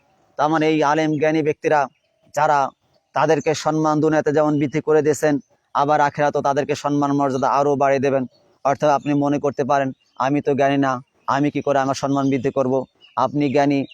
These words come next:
আপনি যদি আল্লাহকে ভয় করে চলেন, আপনার মধ্যে তাকওয়া থাকে, তাহলে আপনি জ্ঞানী মানুষ। আর আপনার মধ্যে যদি তাকওয়া না থাকে, আল্লাহ ভীতিটা না থাকে, তাহলে আপনি জ্ঞান অর্জন করতে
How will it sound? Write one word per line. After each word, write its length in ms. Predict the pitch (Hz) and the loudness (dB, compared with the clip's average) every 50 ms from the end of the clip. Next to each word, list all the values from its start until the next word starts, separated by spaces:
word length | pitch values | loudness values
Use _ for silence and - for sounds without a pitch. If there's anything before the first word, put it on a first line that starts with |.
| - - - | -12 -6 -4
আপনি 280 | 117 131 - 147 147 | -4 -2 0 -2 -2
যদি 160 | 131 147 139 185 | 0 0 2 2
আল্লাহকে 380 | 165 139 147 170 170 - 185 | 2 2 2 2 2 2 0
ভয় 180 | 143 160 156 160 | 2 2 2 2
করে 180 | 160 160 156 | 2 2 0
চলেন, 280 | - - 156 156 151 143 135 _ - | 2 2 2 2 2 0 -2 _ -2
আপনার 280 | 127 131 - 160 156 | -4 -2 0 0 0
মধ্যে 140 | 147 160 160 - | 0 0 0 0
তাকওয়া 280 | 160 160 - 202 196 185 | 0 0 2 2 2 4
থাকে, 340 | - 196 175 196 180 156 - _ _ _ - | 2 2 2 2 0 0 -2 _ _ _ -2
তাহলে 140 | 151 147 143 | 0 2 2
আপনি 280 | 139 - 147 147 147 | 0 0 -2 -2 0
জ্ঞানী 220 | 135 143 143 147 143 | 2 2 2 2 2
মানুষ। 340 | 143 143 143 139 - - _ _ _ - | 0 0 0 -2 -4 -6 _ _ _ -8
আর 100 | - - | -4 0
আপনার 340 | - 147 - - 151 156 151 | 0 0 0 -2 -2 -2 0
মধ্যে 200 | 156 156 151 143 | 0 0 0 0
যদি 120 | 131 160 156 | 0 0 0
তাকওয়া 300 | - 151 143 156 156 151 | 0 0 0 2 0 2
না 140 | 151 147 | 2 0
থাকে, 340 | 143 156 151 143 156 147 139 - _ _ _ _ _ _ - | 0 0 -2 0 0 -2 -2 -4 _ _ _ _ _ _ -2
আল্লাহ 180 | 170 160 165 | 0 2 2
ভীতিটা 280 | 160 180 175 180 160 156 | 2 2 2 2 2 2
না 160 | 160 156 156 | 2 2 0
থাকে, 300 | - 165 151 147 151 143 151 - _ _ _ _ - | 0 0 0 0 0 0 -2 -6 _ _ _ _ -2
তাহলে 220 | 143 139 143 143 | 0 2 4 4
আপনি 360 | 139 139 139 - 147 143 139 | 4 2 0 0 -2 -2 -2
জ্ঞান 300 | 120 139 139 139 143 139 | 0 0 0 2 0 0
অর্জন 360 | - 139 139 139 135 139 139 | 0 0 0 0 0 -2 -2
করতে 280 | - 135 127 - - | 0 -2 -4 -2 -2